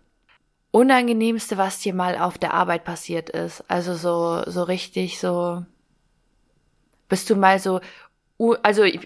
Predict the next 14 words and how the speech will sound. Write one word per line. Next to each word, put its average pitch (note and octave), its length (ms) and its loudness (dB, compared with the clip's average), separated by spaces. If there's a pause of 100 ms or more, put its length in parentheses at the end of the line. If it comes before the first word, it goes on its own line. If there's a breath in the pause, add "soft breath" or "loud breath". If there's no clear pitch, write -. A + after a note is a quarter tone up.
ich - 200 -4
rede G#3+ 140 0
jetzt F#3+ 200 -4
nicht F#3+ 140 -10
von F3 180 -2
dem E3 380 -6
selbstständigen E3 1160 -2 (200)
Job, - 320 -4
den F3 180 -2
du F3 80 0
jetzt F3 180 -4
machst, F3 200 -4
sondern E3 320 -2
allgemein E3+ 760 -2